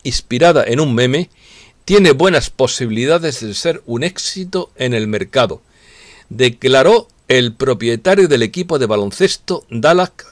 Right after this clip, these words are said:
Dallas Mavericks, mm, y de, y la cadena, y de la cadena H D T V, Mark Cuban, en el programa Ellen DeGeneres.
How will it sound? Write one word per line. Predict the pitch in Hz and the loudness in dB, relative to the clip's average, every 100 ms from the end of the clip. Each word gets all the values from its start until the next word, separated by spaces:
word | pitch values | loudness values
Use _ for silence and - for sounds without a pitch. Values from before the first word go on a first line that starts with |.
| _ | _
Dallas | - 120 202 196 - - | -4 2 2 2 -2 -2
Mavericks, | 147 123 95 - - - _ _ - - - _ _ _ _ _ _ _ | 0 0 -2 -6 -8 -8 _ _ -20 -20 -20 _ _ _ _ _ _ _
mm, | 127 127 123 127 - - _ _ | -4 -2 -2 -6 -16 -18 _ _
y | 151 135 | -2 2
de, | 120 131 - | 2 0 -2
y | 135 | 0
la | 131 - | 0 2
cadena, | 131 185 208 208 - - _ _ _ _ _ _ _ _ _ _ _ _ _ _ _ _ _ _ _ _ - | 2 4 4 2 -2 -16 _ _ _ _ _ _ _ _ _ _ _ _ _ _ _ _ _ _ _ _ -6
y | 160 127 | 0 2
de | 120 | 4
la | 117 | 4
cadena | 117 180 185 - | 4 4 2 2
H | 165 - - 120 | 0 0 -2 2
D | 165 196 - | 2 2 0
T | 160 156 - | -2 -2 0
V, | 143 107 82 - _ - - _ | 0 0 -2 -4 _ -20 -20 _
Mark | 110 135 180 - - - | -4 0 0 0 -10 0
Cuban, | 170 175 214 214 - - - _ _ | 2 4 2 -2 -12 -20 -20 _ _
en | 135 131 | 2 4
el | 123 - | 2 0
programa | 127 113 175 190 214 - _ _ _ - | 0 4 4 4 2 -2 _ _ _ 0
Ellen | 190 220 214 - | 2 2 -2 -8
DeGeneres. | 131 120 139 143 151 113 98 85 - | -12 -10 -8 -6 -2 0 -2 -4 -10